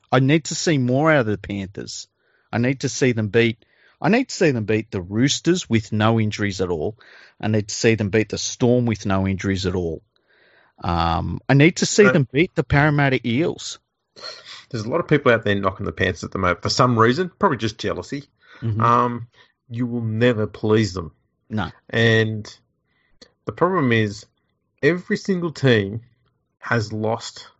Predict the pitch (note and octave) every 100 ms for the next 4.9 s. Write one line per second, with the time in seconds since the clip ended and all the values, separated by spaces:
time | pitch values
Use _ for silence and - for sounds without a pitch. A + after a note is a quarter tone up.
0 | _ _ _ _ B2 G2 G2 - - -
1 | _ _ _ _ _ - - _ - B2+
2 | A2+ A2 - A#2 G2 F#2 A2 - B2 G#2+
3 | G2+ - G#2 G#2 - G#2+ G2+ - G2+ -
4 | - _ _ _ _ _ - A2 -